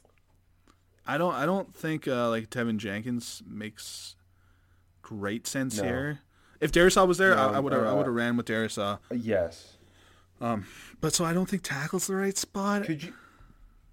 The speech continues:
Speaker 2: c-, can I, I don't necessarily believe this, but could I throw some, a name at you?
Speaker 1: Please.
Speaker 2: Uh, Boogie Basham. We heard noise that he could be, end up being one of the maybe more surprising first round guys.
Speaker 1: Mm-hmm.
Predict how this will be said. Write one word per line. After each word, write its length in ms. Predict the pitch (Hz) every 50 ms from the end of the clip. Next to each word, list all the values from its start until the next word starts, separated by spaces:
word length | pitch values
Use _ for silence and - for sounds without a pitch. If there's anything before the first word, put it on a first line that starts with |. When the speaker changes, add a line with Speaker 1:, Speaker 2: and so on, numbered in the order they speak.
| - - - - - - - - - - - - - -
Speaker 2:
c-, 80 | - - - - -
can 200 | - 151 151 151
I, 320 | - - 120 - - 127
I 40 | 139
don't 280 | 131 160 170 175 - -
necessarily 520 | 143 139 123 - - 139 135 127 123 113 101 - - _ _ - - -
believe 400 | 123 120 117 113 117 117 113 110
this, 180 | 110 110 107
but 200 | - - 113 104
could 140 | - - 110
I 60 | 104
throw 260 | 104 - - 113 107 107
some, 260 | - - 110 101 -
a 60 | 101
name 240 | 101 101 95 98 107
at 160 | 113 123 120
you? 80 | 143 160
Speaker 1:
Please. 500 | 156 117 110 107 107 101 - - - - - _ _ _ _ _ _ _ _ _ _ _ - - _ _ _ _ _ _ _ _ _ -
Speaker 2:
Uh, 180 | 113 113 110 110
Boogie 380 | 107 - - 123 127 143 147 139
Basham. 640 | 120 110 107 107 107 107 - - 131 127 127 127 117 -
We 120 | - 117 110
heard 320 | 113 117 113 113 110 113 - _ _ _ _ _ _ _ _ -
noise 440 | 113 107 110 110 110 113 113 110 107
that 180 | 110 110 104 101
he 100 | 113 110
could 180 | 107 113 101
be, 420 | 107 107 107 107 104 104 104 104 -
end 160 | - 110 110 107
up 140 | 104 - - _ _ _ _ -
being 280 | 117 110 107 104 101 104
one 100 | 104 107
of 60 | 101
the 60 | 107
maybe 420 | 107 113 120 117 185 185 175 160
more 260 | 127 107 101 101 101 101
surprising 480 | - - - 104 95 98 98 104 98
first 240 | 92 101 101 98 -
round 160 | 110 101 98
guys. 240 | 98 98 95 98 120
Speaker 1:
Mm-hmm. 220 | 117 113 107 104